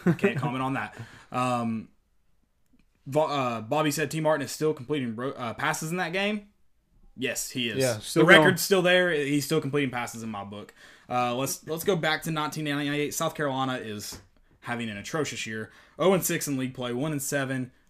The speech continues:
Speaker 1: only winning against Ball State. And if you've watched them, you under-, it's not like a mystery. You're not like, "What is this team not getting?" You,
Speaker 2: Yeah.
Speaker 1: you get it.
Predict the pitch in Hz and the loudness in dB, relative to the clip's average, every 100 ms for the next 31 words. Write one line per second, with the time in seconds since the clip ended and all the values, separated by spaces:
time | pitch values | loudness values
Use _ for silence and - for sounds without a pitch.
0 | _ 120 143 143 127 127 107 104 101 110 | _ -4 0 0 0 -4 -6 -10 -8 -6
1 | 110 - - 107 110 - 110 104 104 104 | -6 -8 -8 -6 -8 -10 -12 -10 -10 -12
2 | 104 147 175 - 170 113 95 120 104 - | -6 -4 -2 -2 -2 -4 -6 -10 -10 -10
3 | 123 123 170 160 127 117 110 107 - 101 | -14 -4 2 2 2 -8 -10 -10 -10 -8
4 | 147 165 175 180 254 202 196 - 180 143 | -6 -6 -6 -4 -4 -2 -6 -6 -6 -4
5 | 147 117 127 147 87 85 - - - - | -6 -8 -6 -8 -8 -18 -20 -20 -20 -10
6 | 123 127 123 151 131 85 - | -6 -2 0 0 -2 -4 -10